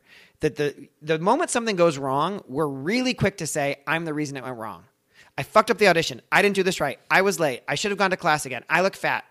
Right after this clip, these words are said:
I didn't wear the right outfit." Um, all the, I, all the things you fucked up. If it didn't go right, you're responsible. You're responsible.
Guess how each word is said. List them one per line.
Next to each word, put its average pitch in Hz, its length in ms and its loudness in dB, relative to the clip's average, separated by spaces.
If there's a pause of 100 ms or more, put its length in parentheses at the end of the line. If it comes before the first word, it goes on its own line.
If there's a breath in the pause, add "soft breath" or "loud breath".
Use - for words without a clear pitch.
(280)
I 156 160 4
didn't 180 200 -2
wear 190 100 4
the 185 60 2
right 175 120 2
outfit." 127 360 -4 (340 loud breath)
Um, 131 260 -6 (100)
all 170 160 4
the, 196 160 -2
I, 165 180 4
all 180 140 2
the 208 80 0
things 190 220 -10
you 165 60 -10
fucked 147 260 -6
up. 123 100 -8
If 117 80 -14
it 131 80 -14
didn't 196 180 -6
go 196 100 -4
right, 156 260 -2
you're 147 220 -6
responsible. 117 560 -12 (120)
You're 151 160 -6
responsible. - 540 -12